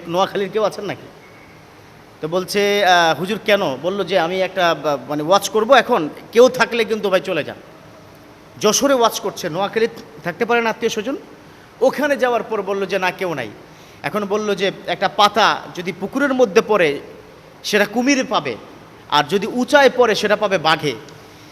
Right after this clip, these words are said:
এখন এক লোক দাঁড়ায় বলল, "হুজুর, ওই বড় সাইজের পাতা অর্ধেক পানিতে, অর্ধেক যদি উপরে থাকে, তাহলে কে কোনটা পাবে?" এই জন্য বলছিলাম আমি ওয়াজ করব না যদি নোয়াখালীর কেউ থাকে। এখন ব্যাপারটা হচ্ছে এরকম,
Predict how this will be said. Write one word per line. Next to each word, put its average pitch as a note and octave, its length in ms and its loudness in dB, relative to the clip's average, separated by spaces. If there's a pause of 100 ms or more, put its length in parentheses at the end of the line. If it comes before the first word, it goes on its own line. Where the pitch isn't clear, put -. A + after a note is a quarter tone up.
(140)
এখন F3 200 -2
এক A3 160 2
লোক G#3+ 160 -2
দাঁড়ায় G#3 240 0
বলল, G#3 160 -2
"হুজুর, G3 380 -2
ওই G#3+ 200 2
বড় C#4 240 6
সাইজের B3 380 2
পাতা F3+ 420 0
অর্ধেক G3+ 460 0
পানিতে, G#3+ 440 2 (460)
অর্ধেক G#3 440 2
যদি A#3 200 -2
উপরে A#3 320 2
থাকে, G3 240 0
তাহলে G#3 220 0
কে D4 200 2
কোনটা A#3+ 280 0
পাবে?" B2 240 -6 (540)
এই F3+ 80 2
জন্য A#3 220 2
বলছিলাম G#3 380 2
আমি G3 120 0
ওয়াজ G3 280 2
করব E3+ 200 -2
না D#3+ 100 -2
যদি D3 240 -6
নোয়াখালীর D3+ 440 -4
কেউ B2+ 100 -8
থাকে। A2+ 240 -16 (1120)
এখন C3+ 240 -4
ব্যাপারটা B3+ 420 2
হচ্ছে A3 220 -2
এরকম, E3 280 -4